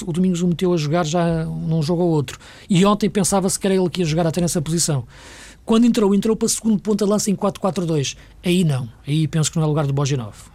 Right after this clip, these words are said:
Ontem jogou ao lado do vosso Winkel ou atrás do vosso Winkel, que é pior ainda para ele.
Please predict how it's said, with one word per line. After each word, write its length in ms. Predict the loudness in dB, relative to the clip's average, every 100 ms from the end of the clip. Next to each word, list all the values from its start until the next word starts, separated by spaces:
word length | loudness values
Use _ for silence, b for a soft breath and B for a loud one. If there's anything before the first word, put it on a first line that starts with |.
| -14
Ontem 380 | -2 0 2 0
jogou 400 | 0 0 0 -2
ao 160 | -4 0
lado 220 | 0 2
do 80 | 0
vosso 340 | 0 -2 0
Winkel 240 | 0 2 0
ou 80 |
atrás 280 | 0 0 0
do 100 | 2
vosso 220 | 0 0 0
Winkel, 280 | -2 -2 -8 -8
que 80 | -6
é 40 |
pior 200 | -2 0
ainda 200 | 2 0
para 120 | 0 -2
ele. 160 | -4